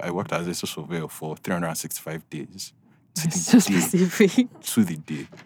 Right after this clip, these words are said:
Speaker 1: Yeah, for
Speaker 2: That,
Speaker 1: three hundred and sixty-five
Speaker 2: well, wait,
Speaker 1: days.
Speaker 2: wait, I'm confused. So after seeing him a whole year, it did, like,
Speaker 1: Yeah, nothing clicked still. But
Speaker 2: were you in
Speaker 1: I was
Speaker 2: contact
Speaker 1: sti-
Speaker 2: with him?
Speaker 1: Yeah, I was constantly sending, like,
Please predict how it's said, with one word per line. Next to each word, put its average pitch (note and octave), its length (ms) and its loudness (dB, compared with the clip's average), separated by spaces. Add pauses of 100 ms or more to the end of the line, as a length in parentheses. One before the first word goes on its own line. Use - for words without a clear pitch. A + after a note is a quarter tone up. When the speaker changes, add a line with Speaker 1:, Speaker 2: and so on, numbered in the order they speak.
(680)
Speaker 1:
Yeah, F#2 180 0
for - 280 -6
Speaker 2:
That, - 40 -8
Speaker 1:
three A3 120 2
hundred G3 140 6
and B3+ 140 6
sixty-five F#3+ 400 4
Speaker 2:
well, G3 60 0
wait, G3 200 6
Speaker 1:
days. - 100 -4
Speaker 2:
wait, E3+ 300 4
I'm D#3 140 -2
confused. D#3 540 0
So - 200 -2
after G3+ 320 6
seeing E3 300 4
him D#3 380 4 (320)
a D#3 100 4
whole E3+ 200 8
year, C#3+ 440 2
it D#3 100 -2
did, E3 300 4
like, D#3 200 2 (640)
Speaker 1:
Yeah, B2 200 10 (100)
nothing A#2 360 8
clicked - 380 -4
still. - 460 -6
But A2 260 6
Speaker 2:
were G3 60 10
you A#3 140 10
in A#3 80 10
Speaker 1:
I A3 40 10
was G3+ 240 10
Speaker 2:
contact F3+ 280 6
Speaker 1:
sti- F3 80 2
Speaker 2:
with D#3+ 80 4
him? E3 280 2
Speaker 1:
Yeah, C#3 240 8
I A2 40 10
was A2+ 140 6
constantly D3+ 420 4
sending, G#2+ 420 4
like, F2 160 0